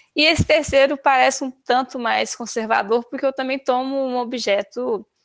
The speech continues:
que é mais conservador, né, que é o próprio casamento,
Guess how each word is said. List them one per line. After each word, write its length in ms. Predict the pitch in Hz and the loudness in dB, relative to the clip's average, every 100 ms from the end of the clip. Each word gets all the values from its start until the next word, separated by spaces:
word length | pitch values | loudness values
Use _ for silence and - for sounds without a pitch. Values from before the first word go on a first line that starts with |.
| _ _ _ _ | _ _ _ _
que 100 | - | -2
é 20 | |
mais 200 | 226 220 | 0 -2
conservador, 1080 | 247 226 247 233 247 202 190 208 262 214 196 | -4 -2 -2 2 0 0 0 2 2 2 -2
né, 260 | 208 240 233 | -2 -2 -2
que 180 | - | 2
é 80 | 226 | 4
o 100 | 226 | 4
próprio 460 | - _ - 185 - | 0 _ -2 -2 0
casamento, 760 | 233 254 262 214 214 240 302 | -2 0 -2 -4 -8 -10 -16